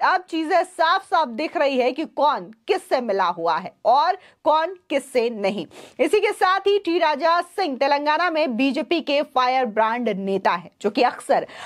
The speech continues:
अपने बयानों की वजह से चर्चा का विषय बने रहते हैं, जबकि अकबरुद्दीन ओवैसी सांसद असदुद्दीन ओवैसी के छोटे भाई हैं और उन्हें विवादित बयान देने के चक्कर में जेल की हवा भी खानी पड़ चुकी है।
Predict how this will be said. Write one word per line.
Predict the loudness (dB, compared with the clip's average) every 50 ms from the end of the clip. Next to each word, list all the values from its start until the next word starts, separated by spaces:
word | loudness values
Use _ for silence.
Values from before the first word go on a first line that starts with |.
| 0 0
अपने | 0 0 0 0 0 0
बयानों | -2 0 0 2 2 4 2 2 2 2 2 0 0
की | 2 0 0
वजह | 2 0 0 2 0 -2
से | 0 0 -2 -2 -2
चर्चा | -2 -2 -2 -2 0 0 -2 0
का | 0 -2
विषय | -2 -2 -4 0 0 0
बने | 0 0 -2 -2 -2 -2 -2 -4
रहते | -4 -6 -4 -6 -8
हैं, | -8 -8 -12 _ -2
जबकि | -2 -2 -2 0 -2 -4
अकबरुद्दीन | -4 -2 0 0 -2 2 2 2 2 2 0 -2 0 0 0 0
ओवैसी | -2 -2 0 2 2 2 2 0 0 -4 -4 -4
सांसद | -6 -2 -2 0 0 0 -2 0 0 0 -2 -2 -2 -2
असदुद्दीन | -2 0 0 -2 -2 0 -2 -2 0 2 0 0 0
ओवैसी | 0 0 2 2 2 2 0 -4 -4 -2
के | -2 -2
छोटे | -4 -4 -4 -2 0 2 2 2 0
भाई | 0 0 -2 -2 0
हैं | -2 -2 0 2
और | 2 4 2 2
उन्हें | 0 0 0 0 0 -2 -4 -6 -14 -16 -16 -10 0 2
विवादित | 2 4 4 4 2 2 2 0 0 0 2 0
बयान | 2 2 2 2 0 0 0
देने | 0 0 0 0 -2
के | -2 -4
चक्कर | -2 -2 -4 -2 0 -2 -2
में | 0 0 -2 -2 -2 -4 -4
जेल | -4 -2 0 0 0 -2
की | -2 -4 -4
हवा | -4 -2 -4 -2 0 0 0 0
भी | -4 -6 -14 -10 -6 -4 -4 -4
खानी | -4 -4 -4 -2 -2 -2 -2
पड़ | 0 0 -2 -2
चुकी | -4 -10 -12 -8 -6 -6
है। | -4 -6